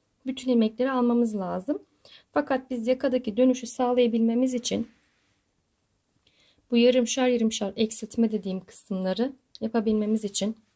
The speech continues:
normalde bu zincirli kısımdan on tane ilmek alıyorduk.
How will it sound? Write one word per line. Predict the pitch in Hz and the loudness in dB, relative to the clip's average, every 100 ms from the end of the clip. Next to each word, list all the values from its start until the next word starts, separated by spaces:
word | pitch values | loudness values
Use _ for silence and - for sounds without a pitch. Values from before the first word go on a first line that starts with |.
| _ _ _ _ _ _ _ _ _ _ _ _ _ _ _ _ _ _ _ _ _ _ _ _ _ _ _ _ _ _ _ _ _ | _ _ _ _ _ _ _ _ _ _ _ _ _ _ _ _ _ _ _ _ _ _ _ _ _ _ _ _ _ _ _ _ _
normalde | 233 240 247 247 220 | 0 2 2 2 2
bu | 226 240 | 0 -2
zincirli | 214 233 220 240 262 | 2 4 4 0 -4
kısımdan | - - 208 247 | -6 -4 -2 0
on | 247 254 262 | 2 2 2
tane | 220 180 | -2 -2
ilmek | 165 165 165 | -4 -6 -6
alıyorduk. | 180 180 202 277 269 | -6 -4 -4 -6 -8